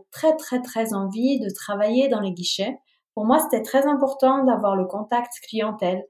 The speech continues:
de pouvoir échanger avec les clients, de pouvoir, euh, voilà, vraiment m'épanouir dans un bureau où je voyais du monde, où il y avait du va-et-vient. C'était vraiment super important pour moi.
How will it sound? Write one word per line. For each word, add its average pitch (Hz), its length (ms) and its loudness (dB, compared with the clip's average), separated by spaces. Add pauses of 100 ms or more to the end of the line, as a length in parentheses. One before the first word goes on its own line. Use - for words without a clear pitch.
(300)
de 202 60 -6
pouvoir 202 340 -2
échanger 233 400 -2
avec 220 260 -2
les 226 100 -4
clients, 214 380 -4 (340)
de 226 100 2
pouvoir, 214 520 0
euh, 180 160 2
voilà, 175 380 0
vraiment 233 340 0
m'épanouir 240 600 2
dans 196 240 -2
un 185 60 0
bureau 226 380 0
où 233 60 2
je - 80 -8
voyais 208 300 -2
du 196 160 -4
monde, 240 340 2
où 202 40 -10
il 190 80 -6
y 190 60 -2
avait 190 180 -6
du 196 160 -18
va-et-vient. 233 520 -2
C'était 185 240 -6
vraiment 254 240 -2
super 208 420 -6
important 208 460 -10
pour 190 100 -8
moi. 160 220 -6